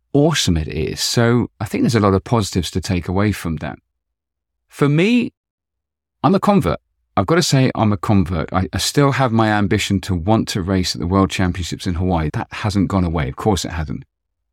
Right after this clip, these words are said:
But the fact now I have an opportunity to qualify for another World Championship race, which is relatively on my doorstep, Nice is less than a two-hour flight away, gives me some, it, it's a bit of, uh, variety and flexibility in that.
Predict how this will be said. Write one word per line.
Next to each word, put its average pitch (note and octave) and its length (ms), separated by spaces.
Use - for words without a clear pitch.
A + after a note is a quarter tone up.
But C3 120
the C#3+ 80
fact - 320
now D3 280
I G2+ 60
have G#2+ 160
an A2+ 80
opportunity G#2+ 640
to - 100
qualify G2+ 600
for F#2+ 180
another C3 380
World F2 260
Championship E2+ 600
race, D#2 320
which - 240
is F2 160
relatively G#2 480
on F2+ 160
my E2+ 140
doorstep, D3 600
Nice G#2 300
is E2 120
less F2+ 240
than F#2+ 140
a D2+ 40
two-hour F2+ 500
flight F#3+ 440
away, C#2+ 380
gives B2+ 220
me F#2+ 220
some, F2 300
it, - 160
it's - 280
a - 40
bit F#2 200
of, E2 280
uh, F2 200
variety G2+ 580
and D#2+ 100
flexibility B2 640
in D#2+ 120
that. - 200